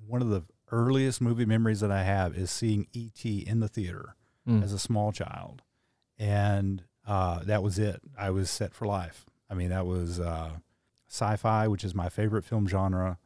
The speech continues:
Speaker 1: uh, also favorite literature genre, and Spielberg, and just the fact that Spielberg can take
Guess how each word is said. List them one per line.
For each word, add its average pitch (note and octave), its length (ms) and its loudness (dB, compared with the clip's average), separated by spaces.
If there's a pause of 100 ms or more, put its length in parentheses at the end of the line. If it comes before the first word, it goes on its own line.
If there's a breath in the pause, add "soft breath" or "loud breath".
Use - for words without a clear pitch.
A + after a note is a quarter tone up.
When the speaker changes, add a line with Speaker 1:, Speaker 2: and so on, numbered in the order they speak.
(600)
Speaker 1:
uh, F2+ 220 -4
also A#2 300 4
favorite G2 340 2
literature G2 400 0
genre, F2 480 -2 (400)
and F#2 460 0
Spielberg, F#2+ 760 0
and F#2 420 -2
just A#2 260 -4
the A2 80 -4
fact G#2+ 380 0
that E2+ 220 -6 (600)
Spielberg B2 480 2
can G2+ 160 0
take G#2 480 -2